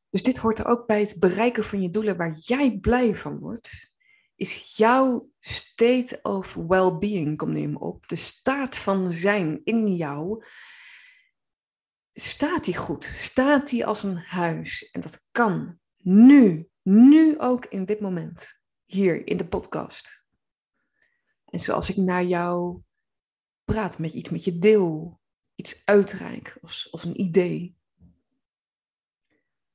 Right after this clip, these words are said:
Dus bereik je doelen waar je blij van wordt, want je bent het zo verdomme waard, zo waard. Nog dieper in verbinding met jou, in de ontmoeting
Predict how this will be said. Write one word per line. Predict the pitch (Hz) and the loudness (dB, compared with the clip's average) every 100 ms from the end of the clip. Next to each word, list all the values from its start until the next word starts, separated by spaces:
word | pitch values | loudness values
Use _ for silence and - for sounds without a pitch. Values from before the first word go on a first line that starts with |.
| _ _ _ | _ _ _
Dus | - - | -16 -6
bereik | 196 190 233 240 | -2 0 -2 -2
je | |
doelen | 202 202 185 | 0 0 -2
waar | 175 | -4
je | 160 | -6
blij | - 202 | -6 -8
van | 185 170 | -6 -4
wordt, | 156 160 | -6 -8
want | 180 165 | -10 -12
je | 165 | -10
bent | 185 | -8
het | 147 - | -8 -10
zo | - - 202 226 196 156 - | -10 -4 2 4 2 -4 -14
verdomme | - - _ - 269 208 170 | -20 -20 _ -4 -2 -2 -2
waard, | 233 262 214 165 - - _ | -2 0 -2 -6 -10 -16 _
zo | - - 302 262 | -12 -2 0 2
waard. | 175 175 202 - - _ _ _ _ _ _ _ _ _ _ _ - 170 190 220 226 | -2 -6 -12 -16 -20 _ _ _ _ _ _ _ _ _ _ _ -6 0 4 8 10
Nog | 254 277 - 185 | 8 8 2 -2
dieper | 170 285 285 220 180 170 160 - | 0 0 0 -4 -4 -8 -10 -6
in | 190 175 | -4 -4
verbinding | - 170 202 214 190 180 | -8 -4 -2 -2 -2 -4
met | 180 180 | -4 -6
jou, | 180 175 160 170 - _ | -6 -6 -8 -12 -18 _
in | - 190 | -2 0
de | 175 - | 0 -4
ontmoeting | 175 - 185 214 180 170 170 _ | -4 0 2 2 -2 -6 -8 _